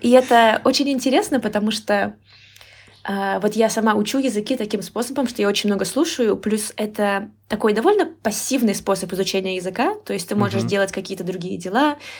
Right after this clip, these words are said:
Speaker 1: ты можешь гулять и параллельно слушать. И у меня даже была такая ситуация с одним студентом. Я ему рекомендовала подкасты, он начал слушать, и через две недели на уроке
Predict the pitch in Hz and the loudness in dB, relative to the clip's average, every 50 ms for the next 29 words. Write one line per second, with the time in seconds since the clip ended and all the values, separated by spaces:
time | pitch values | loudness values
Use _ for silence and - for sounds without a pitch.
0 | - - - - 202 208 196 185 175 185 - 202 214 285 359 349 - - 277 277 | -20 -18 -8 -4 -2 0 0 0 -2 -2 -2 2 4 4 4 2 2 0 -2 0
1 | - 226 208 208 208 208 202 190 180 - - 185 175 - - - - - - _ | 0 2 2 2 2 2 0 -2 -6 -6 -6 -6 -8 -8 -8 -12 -14 -18 -20 _
2 | - - - - - - - - - 196 202 202 214 226 226 220 220 208 214 208 | -20 -20 -20 -20 -20 -20 -16 -8 -2 0 2 4 6 6 6 4 2 2 2 2
3 | 220 214 214 214 208 - 208 208 202 - 202 214 214 220 277 - - - 202 202 | 2 2 0 0 0 0 -2 -2 -2 -2 0 2 2 2 2 0 -2 -6 -4 -4
4 | 208 175 - 202 202 220 226 214 208 - 196 180 170 202 277 330 - 196 185 175 | -4 -2 -2 0 2 2 2 2 0 -2 -2 0 2 2 2 2 -2 -4 -6 -8
5 | - - - _ _ _ _ _ _ _ _ _ - _ _ - 214 214 208 208 | -10 -12 -16 _ _ _ _ _ _ _ _ _ -20 _ _ -4 0 2 2 4
6 | 208 208 196 196 190 190 190 - - - 226 214 - 208 214 208 208 208 214 214 | 4 2 2 0 -2 -4 -8 -10 -8 -6 -4 -2 -2 0 0 0 0 0 0 0
7 | 214 - - - - _ - - - - - - 240 - - 247 330 339 - - | 0 0 -2 -4 -10 _ -20 -20 -20 -12 -6 -6 -4 0 2 2 2 2 2 0
8 | 233 214 208 208 226 214 214 - 196 196 - - 247 285 - 370 370 - - - | 0 2 2 2 2 2 2 0 -2 -2 -2 -2 -2 0 0 0 -2 -2 -4 -6
9 | - 214 - 208 208 208 185 208 226 208 208 190 180 180 247 359 392 285 202 196 | -4 -2 0 0 0 0 2 2 4 4 4 2 2 2 2 4 4 4 2 2
10 | 208 202 196 196 196 220 339 339 - 214 214 - - | 2 2 2 2 4 4 4 4 2 -2 -6 -6 -8